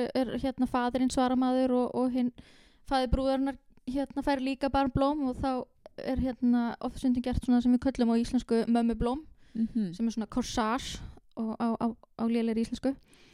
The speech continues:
Speaker 1: Og eitthvað sem er sett þá annaðhvort nælt í eins og barmblóm
Speaker 2: Já.
Speaker 1: eða sett utan um úlliðin eins og armband.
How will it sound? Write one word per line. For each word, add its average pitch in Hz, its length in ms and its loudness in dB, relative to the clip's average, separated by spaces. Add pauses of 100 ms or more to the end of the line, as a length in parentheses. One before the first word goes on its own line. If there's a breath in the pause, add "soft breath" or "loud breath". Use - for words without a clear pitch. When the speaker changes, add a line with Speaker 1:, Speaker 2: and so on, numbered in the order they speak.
(500 soft breath)
Speaker 1:
Og 220 220 2
eitthvað 233 200 2
sem 233 100 4
er 240 40 4
sett 233 300 -2
þá 233 160 4
annaðhvort 262 320 2
nælt 269 320 0
í 233 160 -2
eins 254 160 2
og 240 80 2
barmblóm 208 380 2 (180)
Speaker 2:
Já. 220 160 0
Speaker 1:
eða 240 180 4
sett 247 320 0
utan 233 300 2
um 220 100 2
úlliðin 214 400 2
eins 208 140 -2
og 220 80 -2
armband. 214 420 -4